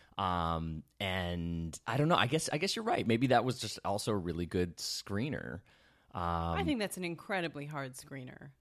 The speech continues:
Speaker 1: It is.
Speaker 2: I think that that one in particular, I mean, it's one thing to sort of have a loose conversation about God, but you tell someone something that can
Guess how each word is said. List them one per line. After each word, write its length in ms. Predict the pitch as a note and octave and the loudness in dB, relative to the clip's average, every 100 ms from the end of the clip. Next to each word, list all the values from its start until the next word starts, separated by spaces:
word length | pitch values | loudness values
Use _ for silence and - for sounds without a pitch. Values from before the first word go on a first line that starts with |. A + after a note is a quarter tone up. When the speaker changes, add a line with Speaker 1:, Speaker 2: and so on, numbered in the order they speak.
| - | 4
Speaker 1:
It 120 | A#2 | 6
is. 380 | G2+ D2 - - | 4 0 -2 0
Speaker 2:
I 180 | - C#4+ | 4 4
think 300 | D4+ D4+ B3+ | 4 0 2
that 260 | A#3+ D#3+ F3 | -2 -4 0
that 300 | G3 F#3+ F#3+ | 2 4 2
one 160 | F#3+ | -2
in 80 | E3+ | -2
particular, 520 | - - E3+ - C#3 | -6 -10 -10 -8 -8
I 40 | D3+ | -6
mean, 140 | B3 | -4
it's 140 | C4 - | -4 -2
one 200 | D4+ C#4+ | -2 -2
thing 240 | B3 G3+ | -4 -6
to 80 | F3+ | -8
sort 160 | F#3+ | -8
of 80 | E3+ | -8
have 180 | E3+ D#3 | -6 -4
a 60 | D3+ | -4
loose 280 | D3 D#3+ | -6 -10
conversation 640 | - D3+ C#3+ C#3+ D3 C3+ C#3+ | -8 -8 -6 -6 -6 -6 -6
about 260 | C3+ C3 | -6 -6
God, 240 | C3+ C3+ C3+ | -6 -6 -8
but 100 | - | -10
you 480 | F#3+ G#3+ A3+ A3 G#3 - - - - - | -8 -6 -4 -4 -6 -10 -20 -20 -18 -6
tell 240 | A#3+ G#3+ | -2 0
someone 640 | A3 F#3 - _ F#3+ F3 | -2 -6 -8 _ -2 -2
something 360 | E3+ D#3 D3+ D3+ | -2 -4 -4 -6
that 200 | D#3 B2 | -6 -8
can 280 | E3+ D3+ | -8 -8